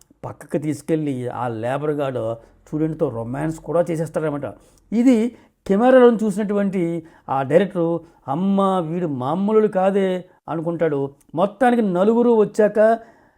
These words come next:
నీళ్లు తాగారు, ప్రాణాలు నిలబెట్టుకున్నారు. ఆ ఫుడీని దారిలోనే వదిలేసి వచ్చేసినందుకు డెలివరీ అమ్మాయి ఏడుస్తూ ఉంటుంది. అటుపక్కన గెస్ట్ హౌస్కి వచ్చినటువంటి డైరెక్టర్ ఆ రికార్డు చేసినటువంటి ఈ ఫుటేజ్ని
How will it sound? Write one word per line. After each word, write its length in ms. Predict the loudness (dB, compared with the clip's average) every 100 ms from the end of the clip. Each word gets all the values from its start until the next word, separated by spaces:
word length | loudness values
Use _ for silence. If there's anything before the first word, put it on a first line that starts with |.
| -6
నీళ్లు 240 | 0 2 0
తాగారు, 680 | 2 4 6 4 4 0 -4 _ _ _ -10
ప్రాణాలు 400 | -6 0 2 2
నిలబెట్టుకున్నారు. 760 | 2 0 -2 -4 -2 0 -2 0
ఆ 120 | 0
ఫుడీని 520 | 0 0 4 6 4
దారిలోనే 520 | 4 6 6 6 4 4
వదిలేసి 340 | 2 2 0
వచ్చేసినందుకు 600 | -4 -6 -4 -2 -2 -4
డెలివరీ 440 | -2 0 0 2
అమ్మాయి 400 | 0 0 -2 0
ఏడుస్తూ 440 | 0 0 -4 -4 -2
ఉంటుంది. 580 | -2 -2 -4 -2 -2 -4 -4 0
అటుపక్కన 420 | 2 4 6 6
గెస్ట్ 380 | 4 0 0 6
హౌస్కి 260 | 6 6
వచ్చినటువంటి 420 | -2 -4 -6 -2 2
డైరెక్టర్ 540 | 2 2 0 0 0 -4 -18 _
ఆ 240 | -4 -2 -2
రికార్డు 640 | -6 -8 0 2 0 -2 -4
చేసినటువంటి 500 | -4 -4 -4 -4 -4
ఈ 160 | -8
ఫుటేజ్ని 840 | -10 -8 -2 8 8 8 2 0